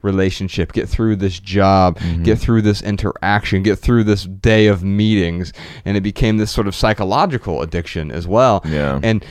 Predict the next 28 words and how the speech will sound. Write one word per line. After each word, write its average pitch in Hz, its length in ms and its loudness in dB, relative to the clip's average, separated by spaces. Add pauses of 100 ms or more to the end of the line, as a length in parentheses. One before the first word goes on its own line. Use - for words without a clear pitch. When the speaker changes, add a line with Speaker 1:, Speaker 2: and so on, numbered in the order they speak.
Speaker 1:
and 98 160 0
that's 123 340 2
the, 98 360 0 (100)
the 104 100 0
dangerous 117 580 0
side 98 460 0
of, 90 600 0 (460)
of 92 280 2
substances 92 920 0
that 95 160 0
are 90 160 2
addictive 92 640 -2 (100)
is 107 160 -2
they're 123 160 2
both 131 320 2
chemically 107 640 0
addictive. 80 500 -4
Speaker 2:
Yeah. 110 380 4 (480)
And 139 280 4
Speaker 1:
And 196 40 4
Speaker 2:
psychologically 92 840 0
addictive. 82 340 -2
Yeah, 85 60 0 (180)
Speaker 1:
Yeah, - 80 -
Speaker 2:
that's 104 160 2
Speaker 1:
man. 107 80 2
Speaker 2:
dangerous, 95 360 2
man. 87 240 0